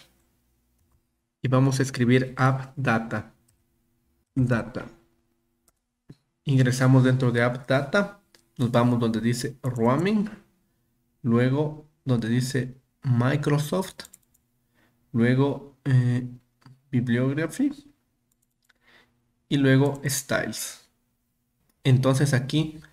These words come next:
vamos a copiar este archivo, descomprimimos de este zip que dice apa seven Edition. Simplemente lo voy a copiar acá. Listo. Ahora voy a cerrar Word.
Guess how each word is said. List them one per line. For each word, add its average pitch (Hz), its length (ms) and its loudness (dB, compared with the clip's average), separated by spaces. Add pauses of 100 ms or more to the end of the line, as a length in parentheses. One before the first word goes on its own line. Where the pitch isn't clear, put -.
(220)
vamos 143 340 0
a 143 80 0
copiar 135 360 0
este 135 220 -2
archivo, 151 580 -2
descomprimimos 123 1120 -2
de 127 100 -4
este 127 200 -6
zip - 380 -4 (680)
que 127 100 -4
dice 127 320 0
apa 135 360 0
seven 127 440 0
Edition. 151 520 -2 (1160)
Simplemente 123 540 -6
lo 117 80 -2
voy 113 140 0
a 113 80 -4
copiar 123 280 -4
acá. 170 460 -8 (1600)
Listo. 147 680 0 (400)
Ahora 123 240 -2
voy 131 280 2
a 147 60 2
cerrar 123 500 0
Word. 135 320 0